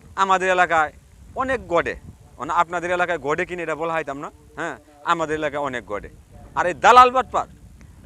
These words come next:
দালাল বাটপার প্রত্যেক এলাকাতেই আছে, হ্যাঁ, যিনি সুই না হিলবো, ওনা কুড়াল হিলাই দিব। তার মানে ও ঝগড়া বাজলেই তো তাদের কামাই। এখন ওরা খালি চা যে ঝগড়া এলাকাত বাজে না কে, ঝগড়া বাজলেই তো তাদের কামাই।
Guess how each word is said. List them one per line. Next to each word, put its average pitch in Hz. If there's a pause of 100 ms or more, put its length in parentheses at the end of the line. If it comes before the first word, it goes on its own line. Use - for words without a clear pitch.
দালাল 214
বাটপার 226
প্রত্যেক 247
এলাকাতেই 175
আছে, 180 (460)
হ্যাঁ, 180
যিনি 170
সুই 226
না 233
হিলবো, 190 (300)
ওনা 143
কুড়াল 202
হিলাই 123
দিব। 82 (520)
তার 185
মানে 233
ও 208
ঝগড়া 185
বাজলেই 226
তো 247
তাদের 165
কামাই। 110 (680)
এখন 165 (160)
ওরা 220
খালি 240
চা 196 (440)
যে 165
ঝগড়া 180
এলাকাত 196
বাজে 190
না 160
কে, 92 (600)
ঝগড়া 170
বাজলেই 202
তো 269
তাদের 185
কামাই। 107